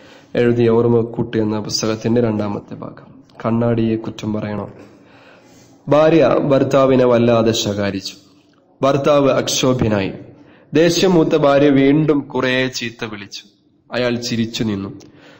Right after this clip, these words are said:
സഹികെട്ട അവൾ ഒരു കുടം വെള്ളം ഭർത്താവിന്റെ തലയിലേക്ക് ഒഴിച്ചു. നനഞ്ഞു കുതിർന്ന അയാൾ മന്ദസ്മിതത്തോടെ പറഞ്ഞു, "ഇടിയും മിന്നലും ഉണ്ടാകുമ്പോൾ മഴ സ്വാഭാവികമാണ്. ഇടിമിന്നൽ പോലെയായിരുന്നു നിന്റെ ശകാരം.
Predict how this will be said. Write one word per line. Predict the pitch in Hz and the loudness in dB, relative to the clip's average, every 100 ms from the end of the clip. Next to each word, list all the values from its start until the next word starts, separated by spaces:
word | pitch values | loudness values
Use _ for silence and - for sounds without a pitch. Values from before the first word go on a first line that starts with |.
| - | -4
സഹികെട്ട | 147 151 180 180 175 | 0 2 4 2 2
അവൾ | 165 165 151 - | 2 2 2 0
ഒരു | 175 190 | 2 2
കുടം | 175 165 151 | 4 4 4
വെള്ളം | 147 139 135 127 | 4 4 4 4
ഭർത്താവിന്റെ | 123 131 131 127 123 | 2 2 2 2 2
തലയിലേക്ക് | 117 107 110 113 113 110 | 0 0 0 0 -2 -2
ഒഴിച്ചു. | 110 104 101 - _ _ _ _ _ _ _ - | -4 -6 -8 -16 _ _ _ _ _ _ _ 0
നനഞ്ഞു | 127 139 143 | 2 4 4
കുതിർന്ന | 135 135 135 127 | 2 2 2 4
അയാൾ | 123 123 123 117 | 4 4 4 2
മന്ദസ്മിതത്തോടെ | 120 120 120 120 120 120 113 110 113 107 | 2 4 4 2 0 0 0 2 0 0
പറഞ്ഞു, | 110 107 107 98 - _ _ _ _ 139 | 0 -2 -6 -10 -16 _ _ _ _ -4
"ഇടിയും | 147 170 185 | 0 2 2
മിന്നലും | 180 165 170 165 165 | 2 2 2 2 2
ഉണ്ടാകുമ്പോൾ | 147 143 143 147 139 139 143 143 | 2 2 2 2 4 4 4 2
മഴ | 131 120 123 - | 2 2 2 -2
സ്വാഭാവികമാണ്. | - 120 113 113 113 113 120 110 95 - _ _ _ _ _ _ _ | -6 -6 -6 -4 -6 -6 -6 -6 -10 -16 _ _ _ _ _ _ _
ഇടിമിന്നൽ | 156 170 170 147 139 | -2 2 2 2 2
പോലെയായിരുന്നു | 120 127 120 117 113 113 | 2 0 2 2 2 2
നിന്റെ | 113 110 107 | 2 2 0
ശകാരം. | 107 110 104 104 104 104 | -4 -6 -8 -10 -10 -14